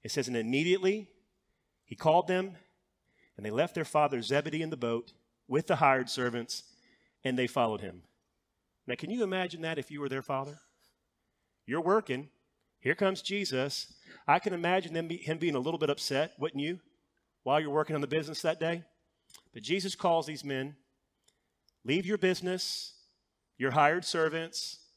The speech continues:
your family, your priorities, your plans, your sins,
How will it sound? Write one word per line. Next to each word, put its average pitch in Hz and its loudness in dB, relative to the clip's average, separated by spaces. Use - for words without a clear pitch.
your 131 -2
family, 170 2
your 147 2
priorities, 165 4
your 147 0
plans, 165 0
your 131 0
sins, 165 -4